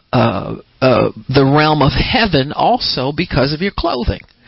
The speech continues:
So God knows that he has put those clothes on you and you're available to work for him now. And so the,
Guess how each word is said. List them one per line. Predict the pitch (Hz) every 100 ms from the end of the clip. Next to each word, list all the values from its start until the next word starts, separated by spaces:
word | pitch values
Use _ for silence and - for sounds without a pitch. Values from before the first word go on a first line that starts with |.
| - - - -
So | - 190 156
God | 170 202 277
knows | 139 175 247 151 190 143
that | 151 147
he | 165 185 165
has | 143 -
put | - 285 -
those | 170 -
clothes | - 175 156 151
on | 165 233
you | 175 156
and | 135 165
you're | 170
available | 156 175 214 208 208
to | -
work | 214 277 285
for | -
him | 135 131 104
now. | 101 - - - _ - - - - -
And | 156 156
so | 151 185 160
the, | 151